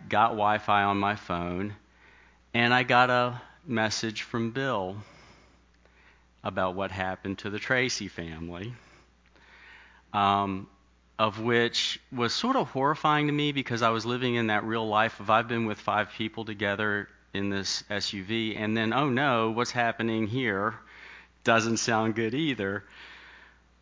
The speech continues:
Uh, but I, I went to bed that night thinking, "How am I gonna tell the team?"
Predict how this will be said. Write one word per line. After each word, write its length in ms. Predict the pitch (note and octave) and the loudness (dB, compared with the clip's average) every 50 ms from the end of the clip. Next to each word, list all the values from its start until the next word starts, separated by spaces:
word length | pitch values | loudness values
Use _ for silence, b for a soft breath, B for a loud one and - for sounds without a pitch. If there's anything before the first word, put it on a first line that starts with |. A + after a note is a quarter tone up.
| _ - - - | _ -20 -16 -10
Uh, 360 | - A#2+ B2+ B2+ B2 B2 B2 | -6 -4 -2 -2 -2 -2 -2
but 220 | A#2 A2+ B2 A#2+ | 0 2 4 6
I, 220 | A#2 A#2+ A#2+ A#2 A#2 - | 6 6 6 4 2 0
I 100 | A#2 A#2 | 0 0
went 300 | A#2+ B2+ C3+ C#3+ C3+ - | 2 2 2 0 0 -2
to 80 | - B2 | -6 -8
bed 560 | A#2 A2+ A#2+ A#2 A#2 A#2 A#2+ A#2+ A#2+ A#2 A#2 A#2+ B B B B | -4 0 2 2 4 4 4 2 0 -2 -4 -10 B B B B
that 260 | A#2+ A2+ A2 A2 - | -4 -2 -2 -2 -2
night 500 | A2 G#2+ G#2 G#2 G#2 G#2 G#2 G2+ G2+ G2+ - B B B B B B B B | -2 0 0 2 2 2 0 0 -2 -6 -8 B B B B B B B B
thinking, 380 | - - A2+ A2+ - - G#2 G#2 | -6 -6 -6 -4 -4 -6 -6 -6
"How 300 | G2 - - C#3+ D#3 F3 | -6 -8 -8 -8 -6 -4
am 100 | G3 F#3+ | -4 -4
I 60 | F#3+ | -2
gonna 180 | F3 D#3+ C#3 A#2+ | -2 -2 -2 -4
tell 320 | - - - B2 A#2+ A#2+ | -6 -6 -4 -4 -4 -4
the 80 | A#2 A2+ | -4 -8
team?" 500 | - - - G#2+ G2 F2 E2 E2 F2 | -10 -8 -8 -6 -6 -6 -6 -8 -10